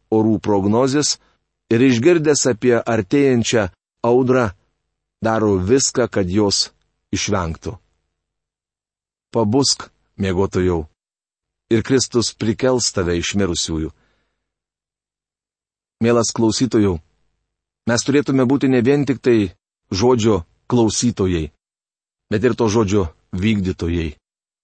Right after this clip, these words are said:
Todėl turbūt daugeliui iš mūsų reikia atsinaujinti savo proto dvasioje,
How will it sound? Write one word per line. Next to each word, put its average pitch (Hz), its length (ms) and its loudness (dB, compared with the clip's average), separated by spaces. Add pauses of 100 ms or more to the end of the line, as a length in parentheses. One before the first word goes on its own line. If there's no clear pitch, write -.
(180)
Todėl 120 260 4
turbūt 120 320 2
daugeliui 143 400 4
iš - 160 -4
mūsų 127 320 0 (460)
reikia 127 400 2 (500)
atsinaujinti 117 1000 0
savo 104 460 -2 (360)
proto 113 400 -2
dvasioje, 90 600 -2